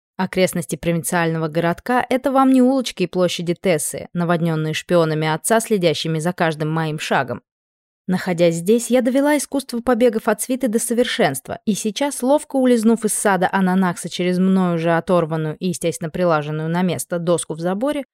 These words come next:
наслаждалась неспешной прогулкой по роще, соседствующей с герцогским поместьем.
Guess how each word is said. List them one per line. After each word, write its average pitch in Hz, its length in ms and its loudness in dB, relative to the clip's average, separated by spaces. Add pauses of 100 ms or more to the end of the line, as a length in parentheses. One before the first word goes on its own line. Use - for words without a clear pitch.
(220)
наслаждалась 233 760 0
неспешной 208 480 0
прогулкой 185 520 0
по 202 180 0
роще, 247 280 0
соседствующей 285 720 -4
с 220 80 -2
герцогским 180 580 -2
поместьем. 214 640 -2